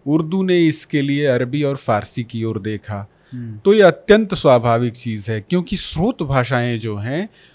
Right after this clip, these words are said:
Speaker 1: उनमें वही शब्द सैकड़ों वर्ष तक प्रचलित होने के कारण एक अर्थ विशेष को प्राप्त कर चुके होते हैं।
Speaker 2: हम्म।
Speaker 1: तो उससे आप लेते हैं,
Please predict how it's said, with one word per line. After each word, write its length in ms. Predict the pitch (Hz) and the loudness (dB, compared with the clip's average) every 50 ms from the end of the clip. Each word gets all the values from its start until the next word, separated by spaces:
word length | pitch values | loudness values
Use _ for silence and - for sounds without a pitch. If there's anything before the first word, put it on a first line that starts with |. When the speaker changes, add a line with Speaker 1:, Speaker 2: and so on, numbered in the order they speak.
| _ _ _ _ _ _ _ - | _ _ _ _ _ _ _ 0
Speaker 1:
उनमें 380 | 156 165 175 190 190 208 214 208 | 0 0 0 0 -2 -2 -2 0
वही 340 | 170 147 135 127 165 160 | 2 2 2 2 2 0
शब्द 400 | 135 - - 196 214 220 220 - | 0 0 0 0 0 -2 -4 -10
सैकड़ों 640 | - - - 135 131 131 - 147 143 156 156 147 131 113 | -6 0 2 2 2 2 0 0 0 0 0 0 0 2
वर्ष 360 | 123 135 147 143 - - 160 | 2 2 2 2 0 -2 -4
तक 260 | - - 214 208 - - _ - - - - _ _ _ _ _ _ _ _ _ _ _ _ | 2 4 4 4 4 0 _ -18 -18 -18 -20 _ _ _ _ _ _ _ _ _ _ _ _
प्रचलित 520 | - 120 - - 139 135 151 160 156 - | -4 -4 0 2 2 4 4 2 2 0
होने 420 | - - 123 120 120 123 127 123 120 | -6 -8 -6 -6 -4 -4 -4 -6 -6
के 240 | 120 123 123 113 101 | -6 -6 -6 -6 -6
कारण 600 | - - - 107 104 104 104 127 160 208 262 311 - _ _ _ _ _ _ _ _ _ _ _ _ _ _ _ _ _ _ _ _ _ _ - | -4 -2 0 0 0 2 2 2 2 2 0 -2 -4 _ _ _ _ _ _ _ _ _ _ _ _ _ _ _ _ _ _ _ _ _ _ -2
एक 200 | 151 156 156 - - - | -2 -2 -2 -4 0 4
अर्थ 280 | 165 180 226 - - 156 | 4 4 4 2 0 -4
विशेष 520 | 135 117 120 - - 139 135 131 - - | -4 -2 -2 -2 0 0 0 0 -2 -4
को 160 | - - 208 | -4 -4 -6
प्राप्त 460 | 202 - 143 131 131 131 - - - | -4 0 2 2 2 2 2 -2 -8
कर 160 | - - 123 123 | -6 -4 -6 -6
चुके 360 | 123 - 127 113 - 120 110 | -6 -8 -12 -10 -8 -8 -8
होते 360 | 98 104 101 92 - - 104 | -6 -8 -10 -10 -10 -12 -12
हैं। 300 | 98 95 98 98 95 95 - _ - | -10 -10 -12 -14 -16 -18 -18 _ -14
Speaker 2:
हम्म। 240 | 127 123 123 117 120 - - | -12 -12 -12 -14 -12 -10 -8
Speaker 1:
तो 60 | 135 | -6
उससे 380 | - 156 156 - - 190 180 | -4 -4 -6 -4 0 4 6
आप 200 | 175 156 147 - | 6 6 6 4
लेते 300 | 143 135 131 127 - 151 | 0 -2 -2 -2 -2 -2
हैं, 340 | 139 135 135 135 143 170 196 | -2 0 -2 -4 -4 -6 -10